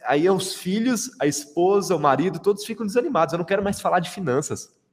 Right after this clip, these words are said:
Então, gente, a mudança gradativa é muito importante. Então, pra quem tá gastando mais do que ganha, prov-, possivelmente está endividado, já vou falar um plano pra você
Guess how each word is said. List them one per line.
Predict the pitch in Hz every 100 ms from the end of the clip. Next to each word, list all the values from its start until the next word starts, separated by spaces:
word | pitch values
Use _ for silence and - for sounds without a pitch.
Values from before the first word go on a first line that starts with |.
| _ _ _ _ _
Então, | 131 - 220
gente, | 190 120 - - - - _ _
a | 175
mudança | 165 175 135 139 220 269 - 156
gradativa | 123 113 101 - - 160 202 117 107
é | 101
muito | 113 185
importante. | 196 226 - 120 113 127
Então, | 123 170 175 - _ -
pra | 147
quem | - 196
tá | 196
gastando | 151 131 - 139
mais | 120 120 147
do | 139
que | 127
ganha, | 95 92 101 110 _ -
prov-, | 147 180 -
possivelmente | 151 160 139 120 113 110
está | - 123
endividado, | 113 107 101 117
já | 123
vou | 135
falar | - 127 113
um | 123 113
plano | - 123 156
pra | 147 117
você | 110 - 110